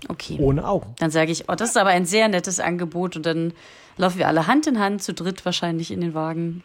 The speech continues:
Speaker 1: zur Kochstelle.
Speaker 2: Sehr romantisch. Ihr habt jetzt einen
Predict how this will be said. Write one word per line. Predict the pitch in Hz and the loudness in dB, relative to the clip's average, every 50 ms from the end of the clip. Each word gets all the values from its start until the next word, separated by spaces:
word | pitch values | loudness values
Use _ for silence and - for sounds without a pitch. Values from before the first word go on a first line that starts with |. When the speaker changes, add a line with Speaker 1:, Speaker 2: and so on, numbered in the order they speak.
| _ - | _ -14
Speaker 1:
zur | - - 180 | -12 -12 -8
Kochstelle. | - - 175 - - - - 175 160 170 170 170 196 - _ _ - | -6 -6 -6 -6 -6 -6 -6 -4 -4 -4 -4 -6 -8 -12 _ _ -12
Speaker 2:
Sehr | - 110 117 113 110 104 - - | -4 0 2 2 2 2 0 -4
romantisch. | - 104 113 107 104 98 101 101 - 98 98 - - - - _ _ - | 0 2 2 2 2 2 0 -2 -2 -2 0 0 -2 -2 -4 _ _ -6
Ihr | 143 147 170 180 175 175 185 190 - _ _ _ _ _ _ - | -4 -2 0 0 -2 -2 -6 -8 -12 _ _ _ _ _ _ -10
habt | - - - 135 131 - - - - - | -6 -4 -4 -4 -4 -6 -14 -16 -10 -6
jetzt | 131 120 117 113 - - - - - - | -4 -2 -2 -2 -4 -8 -10 -10 -10 -8
einen | 123 110 110 107 107 107 110 117 123 | -6 -4 -4 -2 -4 -4 -4 -6 -8